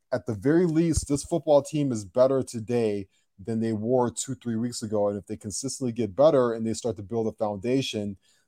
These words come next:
then, you know, you have to hope it becomes not only an attractive place for good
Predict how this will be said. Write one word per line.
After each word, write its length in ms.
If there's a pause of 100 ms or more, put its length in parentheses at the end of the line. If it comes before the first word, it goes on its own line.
(120)
then, 400 (180)
you 80
know, 80
you 180
have 140
to 80
hope 220
it 160
becomes 500
not 140
only 480
an 420 (720)
attractive 460
place 360
for 460 (440)
good 440